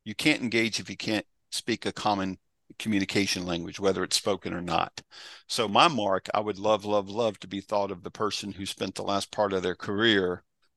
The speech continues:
breaking down the barriers of human communication. We all know that the world's getting smaller and smaller. It's easier to communicate in any language and all, and there's still a lot of,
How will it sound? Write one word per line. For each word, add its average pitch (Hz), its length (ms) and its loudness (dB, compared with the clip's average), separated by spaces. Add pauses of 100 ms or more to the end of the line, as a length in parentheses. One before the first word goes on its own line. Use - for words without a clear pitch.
(200)
breaking 110 340 2
down 104 160 2
the 98 80 -4
barriers 98 440 2
of 92 120 -8
human 98 240 -4
communication. 95 840 -2 (540)
We 101 120 0
all 101 140 6
know 104 200 4
that 95 160 0
the 104 80 -8
world's 95 260 -2
getting 95 220 -4
smaller 104 360 0
and 92 80 -8
smaller. 120 560 2 (240)
It's - 180 -2
easier 101 300 0
to 95 80 -10
communicate 98 580 -4
in 92 60 -8
any 92 180 -4
language 110 400 0
and 107 100 -4
all, 101 340 0
and 95 160 -4
there's 92 160 -4
still 107 340 0
a - 20 2
lot 95 280 4
of, 90 280 -4